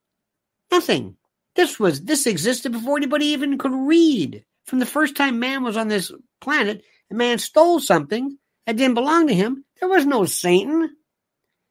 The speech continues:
There was no nothing. We love to create. We never want to say, "It's us. The devil made me do it." Satan? Satan is the biggest excuse, man-made,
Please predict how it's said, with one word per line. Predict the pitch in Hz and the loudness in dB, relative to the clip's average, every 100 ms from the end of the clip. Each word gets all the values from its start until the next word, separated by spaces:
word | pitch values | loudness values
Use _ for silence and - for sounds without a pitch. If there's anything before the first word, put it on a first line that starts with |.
| _ _ _ | _ _ _
There | 330 | 2
was | 349 | 4
no | 339 | 4
nothing. | 339 339 359 349 233 151 - | 4 2 0 0 -4 -4 -8
We | 190 254 | 0 2
love | 233 214 247 269 247 | 2 2 2 2 0
to | - | -6
create. | 185 - 214 202 - - - | -6 -4 0 0 -2 -12 0
We | 208 | 2
never | 277 302 | 4 4
want | 277 240 | 2 2
to | |
say, | - | 0
"It's | 254 - 311 - | -4 0 0 4
us. | 370 381 247 - - - _ _ _ _ _ _ _ _ _ _ _ _ | 6 8 6 2 -10 -14 _ _ _ _ _ _ _ _ _ _ _ _
The | 165 | 2
devil | 143 208 196 | 6 6 6
made | 170 160 | 6 4
me | 147 | 2
do | 123 123 113 | 0 -4 -6
it." | - _ _ _ _ _ _ _ _ _ | -12 _ _ _ _ _ _ _ _ _
Satan? | - - 170 170 - 311 392 392 339 _ _ _ _ _ _ _ | -12 -2 0 0 0 2 2 0 -2 _ _ _ _ _ _ _
Satan | - 294 349 339 | -2 2 4 2
is | 320 247 185 | 0 -4 -2
the | 185 139 _ | -4 -4 _
biggest | 339 359 370 - | 0 0 0 -4
excuse, | 226 - - - 254 269 277 - - _ _ _ _ _ | -10 -10 -12 -6 -4 -4 -6 -12 -20 _ _ _ _ _
man-made, | 160 202 285 330 339 277 233 226 226 220 | -8 -4 0 0 -2 -2 -2 -2 -6 -12